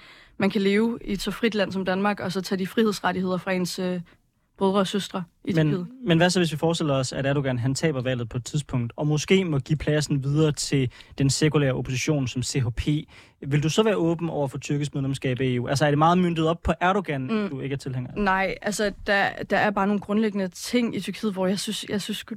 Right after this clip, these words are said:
Speaker 1: de er lidt tilbagestående, altså, i forhold til sådan europæiske værdier. Øhm, og, øh, og jeg synes også, det, det er ærgerligt, at de ikke har været mere klare i spyttet omkring sådan Rusland-Ukraine-krigen, nærmest tværtimod.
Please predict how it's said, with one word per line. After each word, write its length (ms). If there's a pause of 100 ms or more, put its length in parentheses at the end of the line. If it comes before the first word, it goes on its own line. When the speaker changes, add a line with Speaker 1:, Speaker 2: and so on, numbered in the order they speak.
(160)
Speaker 1:
de 100
er 60
lidt 160
tilbagestående, 920
altså, 180
i 60
forhold 280
til 100
sådan 280
europæiske 460
værdier. 420 (480)
Øhm, 380 (500)
og, 420
øh, 220 (320)
og 80
jeg 120
synes 160
også, 240
det, 360 (640)
det 80
er 100
ærgerligt, 480
at 260
de 60
ikke 200
har 80
været 320
mere 280
klare 240
i 20
spyttet 300
omkring 340
sådan 120
Rusland-Ukraine-krigen, 1000
nærmest 260
tværtimod. 560